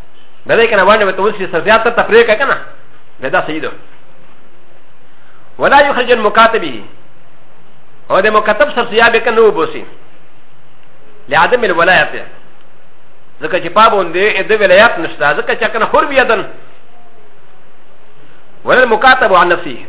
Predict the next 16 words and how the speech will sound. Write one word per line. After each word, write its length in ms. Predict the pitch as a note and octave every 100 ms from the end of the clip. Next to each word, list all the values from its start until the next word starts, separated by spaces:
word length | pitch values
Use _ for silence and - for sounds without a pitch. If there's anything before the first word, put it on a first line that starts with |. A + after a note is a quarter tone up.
| -
نه 100 | A#3
به 100 | C#4
مکاتب 480 | A#3+ A3+ G3+ C#4 B3
د 40 | A3+
خپل 260 | - A3+ G3+
سر 80 |
زیات 200 | G3 G#3
په 60 | -
خپله 240 | - F#3+
وبوسي. 420 | D#3+ D3+ D3+ C#3+ G#2+ - - - - - - - - - - - - - - - - -
لفقر، 360 | B2 D3+ C#4 -
ځکه 280 | A3+ A#3 A#3+
چې 100 | G#3+
فقیر 360 | G3 - B3+
ده، 260 | D4+ C4 G#3+
محتاج 380 | F3+ - G#3+